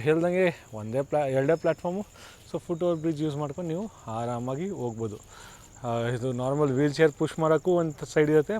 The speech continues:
ಮತ್ತು ಒಂದು ಸೈಡ್ ನಾರ್ಮಲ್ ಸ್ಟೇರ್ ಕೇಸ್ ಇದೆಯಕ್ಕೂ ಇರುತ್ತೆ. So ನಾನು ಥಂಬ್ನೇಲಲ್ಲಿ ಹಾಕಿರೋದು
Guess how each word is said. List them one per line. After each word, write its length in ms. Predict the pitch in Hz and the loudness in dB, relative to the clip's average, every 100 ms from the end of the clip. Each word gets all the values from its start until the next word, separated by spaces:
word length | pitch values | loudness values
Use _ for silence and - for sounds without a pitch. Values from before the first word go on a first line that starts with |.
| 180 | -4
ಮತ್ತು 260 | 147 190 | -6 -4
ಒಂದು 100 | 170 | -4
ಸೈಡ್ 180 | 185 190 135 | -4 -4 -4
ನಾರ್ಮಲ್ 220 | 135 151 | -4 -6
ಸ್ಟೇರ್ 240 | - 127 120 | -6 -8 -4
ಕೇಸ್ 180 | 131 113 | -6 -6
ಇದೆಯಕ್ಕೂ 360 | 110 107 - 113 | -8 -8 -6 -6
ಇರುತ್ತೆ. 300 | 98 - 104 - - - - - - - - | -8 -10 -12 -14 -20 -20 -20 -20 -20 -10 2
So 200 | 185 160 123 - 139 | 2 2 -4 -10 -6
ನಾನು 180 | 151 160 - - - - - - | -2 -2 -4 -10 -20 -20 -18 -6
ಥಂಬ್ನೇಲಲ್ಲಿ 640 | 160 190 208 196 190 185 156 - - 135 | -2 2 4 6 8 6 6 0 -12 -6
ಹಾಕಿರೋದು 500 | 139 175 160 143 | -2 2 2 2